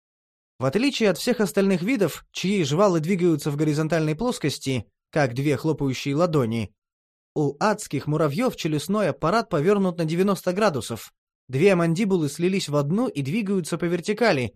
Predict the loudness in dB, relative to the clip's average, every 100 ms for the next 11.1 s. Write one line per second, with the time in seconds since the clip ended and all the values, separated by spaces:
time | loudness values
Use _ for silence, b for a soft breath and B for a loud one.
0 | _ -2 0 2 2 2 0 2 2 2
1 | -2 -2 -4 _ -2 0 0 -2 -2 0
2 | 0 -2 -4 _ _ _ _ _ -2 2
3 | 2 2 2 4 2 0 -2 -4 -2 -2
4 | -6 -4 -2 -2 2 2 2 0 -2 0
5 | 0 0 -2 -10 _ -4 -4 -4 -2 2
6 | 2 0 -2 0 0 2 0 -2 -4 -2
7 | 0 0 0 -4 -6 -6 -4 -2 0 -2
8 | -2 -6 -6 _ _ _ _ _ -8 -2
9 | 2 2 2 0 0 2 2 0 -4 -2
10 | -2 0 0 0 -2 -4 0 0 0 -4